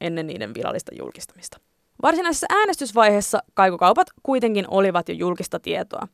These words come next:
Tuomaristokokouksen jälkeen tuomaristo äänestää voittajista erillisessä suljetussa äänestyksessä. Musiikkijohtaja Koivu Sipilä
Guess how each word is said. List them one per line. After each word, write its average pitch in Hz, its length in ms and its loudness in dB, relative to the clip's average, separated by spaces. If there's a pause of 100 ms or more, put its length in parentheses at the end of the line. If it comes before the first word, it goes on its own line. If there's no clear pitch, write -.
(460)
Tuomaristokokouksen 277 880 2
jälkeen 269 500 2 (120)
tuomaristo 190 480 -2
äänestää 214 500 2
voittajista 196 520 0
erillisessä 233 640 2
suljetussa 180 580 -2
äänestyksessä. - 800 -4 (1000)
Musiikkijohtaja 349 580 0
Koivu 311 240 6
Sipilä 254 320 2